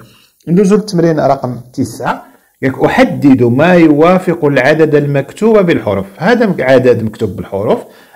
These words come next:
هنا أعداد مكتوبة بالأرقام، وشوفوا شنو اللي يناسبها. ديما كنقول لكم قسموهم باش ما تدوخوش. ثلاثة ملايين. هادو كل ما فيهم ثلاثة الملايين. حنا باقا ما تحلش المشكل.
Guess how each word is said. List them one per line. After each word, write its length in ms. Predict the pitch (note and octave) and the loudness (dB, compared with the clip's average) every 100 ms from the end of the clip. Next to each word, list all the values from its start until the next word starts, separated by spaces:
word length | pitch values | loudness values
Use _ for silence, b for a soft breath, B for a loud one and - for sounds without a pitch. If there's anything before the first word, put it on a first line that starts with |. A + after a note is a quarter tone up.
| - | 0
هنا 440 | F3 G3+ A#3+ - | 2 4 2 0
أعداد 360 | D#3 C#3+ F#3 F3 | -2 0 0 -2
مكتوبة 320 | D#3+ E3 D3+ | -6 -2 -2
بالأرقام، 460 | - D3+ - E4+ F3 | -2 -6 -6 -8 -8
وشوفوا 220 | - F#3 | -4 -4
شنو 160 | F3+ | -2
اللي 140 | D3 B2 | -2 0
يناسبها. 420 | A2 G2 - - B B - | -2 -4 -6 -8 B B -2
ديما 200 | B3 C4 | 0 2
كنقول 240 | A3+ G3 | 2 2
لكم 160 | F#3+ G3+ | 0 -4
قسموهم 540 | G3 F#3+ G3 F#3+ A3+ | -6 -6 0 2 2
باش 160 | G#3 F3+ | 0 0
ما 80 | |
تدوخوش. 400 | C3+ G#2+ F#2+ G2+ | 0 0 -2 -6
ثلاثة 580 | - A3 A#3 A3 G#3 F3+ | -2 2 4 2 0 0
ملايين. 560 | D#3+ C#3+ A#2+ F#2+ F2 - _ _ _ _ _ _ _ _ _ _ | 0 2 2 0 -6 -12 _ _ _ _ _ _ _ _ _ _
هادو 180 | G#2 G#2+ | -4 0
كل 480 | - F#3 G#3 G#3 G3+ | 4 6 6 4 4
ما 120 | G3 | 2
فيهم 260 | F#3+ D#3 C#3+ | 2 -2 0
ثلاثة 200 | C3+ C3+ | -2 0
الملايين. 520 | A2+ A2 F#2+ D#2+ D2 _ _ _ - - | -2 -4 -4 -8 -12 _ _ _ -20 -16
حنا 100 | G2+ | -8
باقا 220 | G2 D3+ | -4 0
ما 60 | F3 | 0
تحلش 300 | E3+ D#3+ - | 0 -2 -2
المشكل. 300 | A#2 G2 | -4 -6